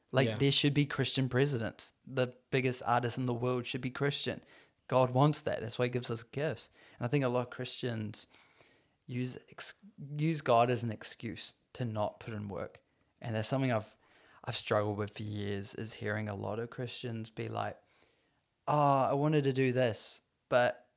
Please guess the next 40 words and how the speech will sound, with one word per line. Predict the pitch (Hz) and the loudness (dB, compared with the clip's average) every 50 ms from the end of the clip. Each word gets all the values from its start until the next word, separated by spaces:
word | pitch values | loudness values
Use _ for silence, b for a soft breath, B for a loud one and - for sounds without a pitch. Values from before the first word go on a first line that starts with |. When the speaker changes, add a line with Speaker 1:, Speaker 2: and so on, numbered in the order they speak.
| _ _ _ _ _ _ _ | _ _ _ _ _ _ _
Speaker 1:
you | - 147 156 | -6 -2 0
know, | 147 143 139 135 | 2 2 2 2
it | 135 | 2
didn't | 127 147 143 135 | 2 2 2 2
really | 131 131 131 120 | 2 2 2 2
work | 117 113 107 107 - | 2 2 0 0 -2
out, | 117 107 104 107 107 107 | -2 0 0 0 0 0
or | 107 107 107 107 107 - - | 0 -2 -2 -4 -4 -6 -8
someone | - - 120 110 113 113 110 104 | -6 -4 -4 -2 -2 -4 -4 -6
turned | - - 123 113 110 | -6 -6 -6 -4 -6
me | 107 107 | -6 -6
down | 110 107 104 107 107 110 | -4 -4 -2 -2 -2 -4
once, | 107 107 104 98 - | -4 -4 -6 -6 -8
so | - - | -6 -4
I | - 110 | -4 -4
think, | - 123 123 - - | -4 -8 -10 -12 -12
yes, | - 123 113 120 - - | -14 -14 -14 -14 -6 -2
God | 131 113 104 110 | 0 0 0 -2
made | 107 101 - | -4 -8 -8
it | - - | -10 -12
clear | - - 90 73 60 | -12 -10 -8 -6 -6
I | 64 80 | -6 -8
should | - - - 156 95 - _ _ _ b b b b b b b _ _ _ _ - | -8 -10 -12 -12 -14 -16 _ _ _ b b b b b b b _ _ _ _ -12
change | - - 120 107 117 - - - - | -8 -6 -6 -6 -6 -6 -8 -10 -8
my | - 85 - | -6 -6 -6
career | - - 101 87 87 - - | -8 -8 -8 -8 -6 -6 -6
one | - 107 104 104 | -4 -6 -6 -6
hundred | - - 78 - - | -8 -10 -12 -12 -14
percent, | - - - | -14 -12 -8
or | - 123 120 113 - _ _ - | -6 -6 -6 -6 -8 _ _ -16
not, | 131 - - 127 | -14 -12 -12 -12
stop | - - - - - - | -8 -8 -8 -8 -8 -10
pursuing | - - - 117 117 113 | -12 -10 -8 -8 -8 -8
my | 107 107 107 | -8 -10 -10
dream | - - 90 101 120 143 _ _ _ _ _ _ _ _ _ _ _ _ _ _ - | -10 -10 -10 -10 -10 -14 _ _ _ _ _ _ _ _ _ _ _ _ _ _ -8
and | - 131 107 | -8 -6 -4
just | 110 101 - - | -6 -6 -8 -8
call | - 123 113 | -8 -8 -6
me | 113 113 107 110 | -6 -6 -6 -8
to," | - - - 104 117 - | -8 -6 -6 -6 -6 -8